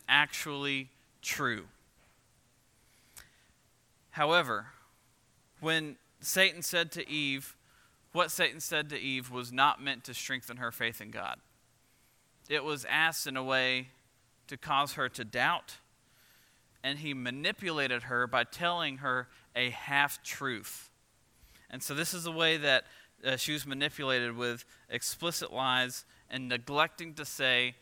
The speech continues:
the consequences of her actions. So here are some reasons why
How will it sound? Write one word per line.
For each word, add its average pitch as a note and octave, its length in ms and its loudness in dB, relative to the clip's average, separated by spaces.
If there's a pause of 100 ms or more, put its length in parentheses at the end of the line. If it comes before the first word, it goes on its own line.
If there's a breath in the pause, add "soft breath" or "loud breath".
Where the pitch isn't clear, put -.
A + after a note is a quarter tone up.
the B2 100 -4
consequences B2+ 1120 -2 (240 soft breath)
of B2 200 -2
her B2+ 260 4
actions. G#2+ 680 -4 (600 loud breath)
So C#3 440 0 (400)
here G#3+ 180 2
are A3 40 2
some D#3+ 280 -4
reasons C#3+ 640 -4 (320)
why C3+ 420 6